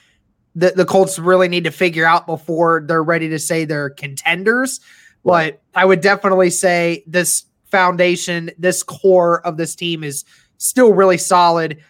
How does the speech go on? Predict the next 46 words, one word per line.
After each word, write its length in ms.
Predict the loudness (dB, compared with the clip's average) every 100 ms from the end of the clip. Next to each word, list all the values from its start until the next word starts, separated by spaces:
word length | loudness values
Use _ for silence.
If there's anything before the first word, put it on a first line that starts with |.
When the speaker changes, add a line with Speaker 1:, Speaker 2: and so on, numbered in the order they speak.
| _
Speaker 1:
This 160 | -8 -4
is 80 | -4
a 80 |
team 320 | -4 -4 -4 -4
that 100 | -8
can 160 | -8
go 160 | -2 -2
to 80 | -2
the 80 |
playoffs 640 | -6 -4 0 2 2 0 -6
year 300 | -4 -2 -2
in 120 | -4
and 140 | -10
year 220 | -6 -2 0
out 340 | 2 0 -4 _ _ _ _
with 300 | 0 2 2
or 80 | 0
without 340 | 2 2 2
a 60 | 2
stable 420 | -4 -4 -4 -4
quarterback. 720 | -4 -2 0 0 0 -2 -4 _ _ _
They're 120 | 0
just 260 | 0 -2 -2
that 380 | -2 -2 -6 -6
good 480 | -2 -2 -2 -8 -14 _ _
now 440 | -4 -2 0 -2
with 240 | -4 -6 -8
the 80 | -4
way 260 | -4 -4
it's 160 | -6 -12
built. 460 | -4 -2 -2 -6 _ _ -6
Just 200 | -4 -2
adding 320 | 0 0 0 -6
a 60 |
few 200 | -4 -4
more 220 | -2 -4
pieces 500 | -6 -4 -4 -2 -4
here 220 | 0 0 0
and 140 | 0
there, 340 | 0 0 -2 -6
and 160 | -6
then 120 | -4
this 180 | -4 -4
team 240 | -6 -8 -6
is 160 | -8
ready 460 | -2 -2 -2 -6